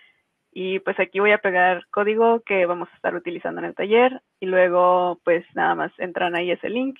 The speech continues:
y ahí lo van a ver. Este, se supone que se ve, ah, mira, aquí hay alguien.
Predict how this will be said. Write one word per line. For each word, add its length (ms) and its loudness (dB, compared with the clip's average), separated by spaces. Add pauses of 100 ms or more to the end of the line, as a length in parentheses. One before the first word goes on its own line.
y 100 -6
ahí 60 0
lo 140 0
van 180 -2
a 60 -4
ver. 220 0 (480)
Este, 440 -6
se 140 -20
supone 300 -4
que 120 -6
se 120 -6
ve, 600 -4 (640)
ah, 100 -8
mira, 300 -10
aquí 180 -4
hay 120 0
alguien. 380 -8